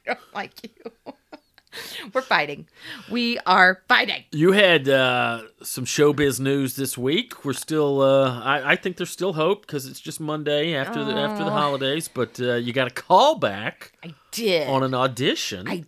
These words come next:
Speaker 1: did.
Speaker 2: They wanted to see more of Katie.
Speaker 1: They, they liked, they liked what I was selling, guys. I went for
Speaker 2: What
Speaker 1: my
Speaker 2: would you be selling if you booked this, uh, commercial?
Speaker 1: Ring pops.
Speaker 2: Ring pop.
Speaker 1: Guys, let me tell ya,
Speaker 2: <laughs>
Speaker 1: ring pop
Speaker 2: I can't think
Speaker 1: is
Speaker 2: of a better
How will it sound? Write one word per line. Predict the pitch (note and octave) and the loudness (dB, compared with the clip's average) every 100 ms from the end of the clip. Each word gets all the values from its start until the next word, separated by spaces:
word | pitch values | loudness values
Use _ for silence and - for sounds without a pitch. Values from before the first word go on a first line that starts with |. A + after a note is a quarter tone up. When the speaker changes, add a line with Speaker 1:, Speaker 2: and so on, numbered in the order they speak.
| _ | _
Speaker 1:
did. | C4+ B3+ F3+ C#3+ | -2 2 2 2
Speaker 2:
They | B2 | 0
wanted | D#3 D#3 C3 | 0 0 -2
to | |
see | C3 F3+ D3 | -2 -2 -2
more | C3 C3 A3 F#3+ | 0 2 4 2
of | - | 0
Katie. | D#3 A3 F4 G3 - - | -2 0 -2 -6 -14 -8
Speaker 1:
They, | F#3+ G3+ | -6 -6
they | - G3+ | -4 -2
liked, | F#3+ A3+ C#4+ - - F3+ | 2 2 2 0 -18 -8
they | G3+ G3+ G3+ | -4 -2 0
liked | G3+ C4+ - | 0 0 0
what | C4+ | 2
I | C#4+ | 2
was | C#4+ | 2
selling, | - A3 F3 D3+ D3+ | -2 0 0 -2 -4
guys. | D#3 D#3 D#3 D#3+ - - | -2 -2 -2 -4 -4 0
I | B3 | 0
went | B3+ G3 F3+ F#3 C3+ | 0 -4 -4 -6 4
for | F3 | 4
Speaker 2:
What | |
Speaker 1:
my | E3+ | 6
Speaker 2:
would | D#3 | 2
you | D#3+ | -2
be | D#3 D#3 | -2 -4
selling | - D#3+ D3 A2 A2 | -2 0 0 -2 -4
if | G#2+ A#2 A#2+ | -8 -8 -6
you | A2+ | -8
booked | G#2+ A#2+ A2 | -6 -6 -4
this, | A#2 G2+ - A2+ | -6 -8 -8 -6
uh, | G2 F#2+ - | -6 -6 -10
commercial? | A#2 B2 - - - | -12 -12 -12 -20 -12
Speaker 1:
Ring | A3+ A3+ C5 E5+ C5+ C#4+ | -10 4 6 6 2 0
pops. | C#4 B3 F#3+ D#3 G3+ | 2 4 4 2 0
Speaker 2:
Ring | G#3+ G#3+ F3+ | 0 -2 -4
pop. | D3+ D#3+ A#2 - - | -4 -2 -2 -4 -10
Speaker 1:
Guys, | A3 A#3+ B3 A#3+ - - _ | -8 -6 -4 -6 -8 -20 _
let | B3 F4 | -4 -4
me | |
tell | G4+ F4+ C#4 | 0 0 2
ya, | F#4 - | -2 0
Speaker 2:
<laughs> | F#4+ | -2
Speaker 1:
ring | - F4+ G#4+ B4+ | 2 2 2 0
pop | D4 C#4 C4+ - | 4 6 6 4
Speaker 2:
I | F#3 | -2
can't | - G3+ G#3 F3 | 0 2 2 2
think | - G3+ G#3+ | 2 2 4
Speaker 1:
is | D#3+ | 4
Speaker 2:
of | D3+ B2+ | 2 2
a | |
better | D3 D3+ D3+ D3+ | 4 4 4 0